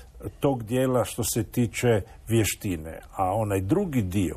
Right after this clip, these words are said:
intelektualni, je da tom robotu daš, e, uputstva iz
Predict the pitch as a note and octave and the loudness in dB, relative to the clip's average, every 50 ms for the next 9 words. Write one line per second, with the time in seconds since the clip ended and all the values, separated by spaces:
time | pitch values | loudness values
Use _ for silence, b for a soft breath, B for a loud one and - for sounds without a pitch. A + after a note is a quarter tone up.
0 | - - C#3 C#3+ E3 F3+ E3 - E3 D3+ D3 C3+ B2+ - - C#3+ C3+ C3 C3 C3 | -6 -2 2 4 4 4 4 2 2 2 2 0 -2 0 2 2 4 4 2 2
1 | B2+ B2 A#2 A2 G2 B B B B B B B - G#2+ G#2+ - - E3 E3+ D#3+ | 0 2 2 0 0 B B B B B B B 0 0 0 2 2 2 2 2
2 | C3+ B2 C3 D3+ E3+ D3+ C#3+ C3 A#2+ - - A#2 A2 G#2 G2 B2+ C#3 C#3+ C3 A#2 | 4 4 4 4 2 2 0 -4 -4 -4 -4 -4 -4 -2 2 2 4 4 2 0
3 | - - - - - - - - A2+ A2+ G#2+ G#2 - - - - - A#2 F#2+ - | -4 -10 -12 -14 -18 -14 -8 -4 -2 -2 -2 -4 -6 -10 -12 -6 -4 -4 -4 -4
4 | - E3 F#3 F#3 E3+ - - - - B2+ A#2 A2+ A2+ A#2 G#2+ | -2 2 4 4 4 4 0 -2 0 2 2 4 4 2 2